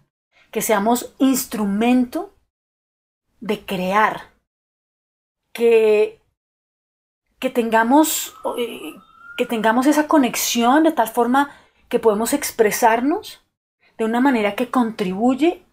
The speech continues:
y sentirnos que entramos en el fluir de esa perfecta armonía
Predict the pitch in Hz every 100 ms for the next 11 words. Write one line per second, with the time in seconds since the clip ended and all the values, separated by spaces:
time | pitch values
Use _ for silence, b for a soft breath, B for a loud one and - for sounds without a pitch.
0 | _ 226 220 196 214 214 240 269 240 190
1 | 226 277 254 226 - 202 208 240 339 -
2 | _ _ _ _ 202 202 247 - 226 -
3 | 214 190 - 233 208 202 180 185 220 196
4 | 175 -